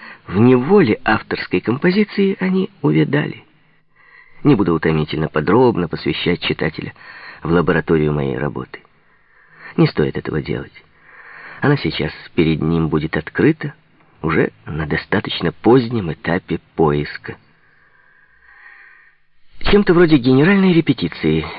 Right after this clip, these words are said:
этого повествования была книга «Ничто человеческое». Поэтому ссылки на нее в дальнейшем не случайны. Я обещал в ней построить когда-нибудь книгу исключительно на читательских письмах,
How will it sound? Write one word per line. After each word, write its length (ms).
этого 320
повествования 760
была 220
книга 540
«Ничто 480
человеческое». 1000
Поэтому 320
ссылки 640
на 80
нее 260
в 60
дальнейшем 580
не 100
случайны. 540
Я 300
обещал 420
в 40
ней 240
построить 600
когда-нибудь 800
книгу 360
исключительно 760
на 140
читательских 840
письмах, 680